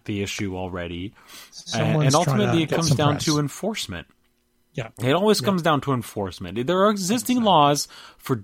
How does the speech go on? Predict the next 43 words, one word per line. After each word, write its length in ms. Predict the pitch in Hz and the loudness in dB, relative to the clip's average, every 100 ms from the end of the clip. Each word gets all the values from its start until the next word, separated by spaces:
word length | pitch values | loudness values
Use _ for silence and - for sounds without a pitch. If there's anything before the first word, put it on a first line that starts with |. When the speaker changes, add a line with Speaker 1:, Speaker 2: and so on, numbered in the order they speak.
| - | -4
Speaker 1:
just 280 | - 285 - | 0 2 2
about 340 | 196 147 - _ 185 | 6 4 4 _ 0
anything 420 | 214 226 214 185 | 2 2 0 0
you 100 | 170 | 2
can 120 | 139 | 0
possibly 380 | 156 151 135 127 | -2 -4 -4 -4
think 220 | - 131 | -2 -4
of 100 | 101 | -4
doing 240 | 104 104 95 | -4 -4 -4
it 120 | 85 | -8
these 260 | 110 87 | -10 -10
days 340 | 90 - - - - | -12 -12 -12 -14 -4
Speaker 2:
Mm-hmm. 300 | 147 120 180 - _ _ 139 | -4 -2 -6 -10 _ _ -8
Mm-hmm. 180 | 127 | -4
Speaker 1:
without 280 | 147 131 185 | -2 2 4
Speaker 2:
Definitely. 80 | 185 131 | 4 2
Speaker 1:
introducing 460 | 151 151 - 120 | 2 0 0 -2
new 140 | 120 92 | -2 -4
ones. 400 | - - - - - - - _ | -8 -10 -10 -12 -20 -20 -20 _
And 180 | 135 131 | -4 -2
if 140 | 127 190 | 0 2
you 80 | |
Speaker 2:
Definitely. 0 | 208 226 220 | 4 4 0
Speaker 1:
don't, 80 | _ - | _ -6
if 200 | 143 190 | -4 -2
you 80 | |
don't 260 | 208 226 196 | 0 0 2
like 280 | 170 160 131 | 0 0 -2
the 100 | 127 | -6
fines 960 | - 131 127 131 123 127 131 135 - - _ _ 107 | -4 -2 -2 -2 -2 -4 -4 -6 -10 -14 _ _ -8
or 260 | 104 107 | -4 -4
the, 100 | 104 | -4
you 100 | 120 110 | -6 -6
know, 80 | |
the, 120 | 98 98 139 | -6 -10 -10
the 140 | 117 | -8
penalties 500 | - 240 170 131 107 | -4 -2 -2 -2 -4
available, 540 | 98 92 95 123 175 - - _ _ | -6 -8 -6 -4 -4 -8 -20 _ _
fine, 720 | - - - 220 262 110 87 - | -14 -6 -4 -2 -2 -4 -8 -8
amend 460 | 139 123 143 208 208 170 | -4 0 0 2 0 -2
the 80 | 170 | -4
penalties 680 | 175 202 196 - 113 92 | -2 -2 -2 -4 -6 -6
then. 320 | 87 87 101 | -10 -12 -14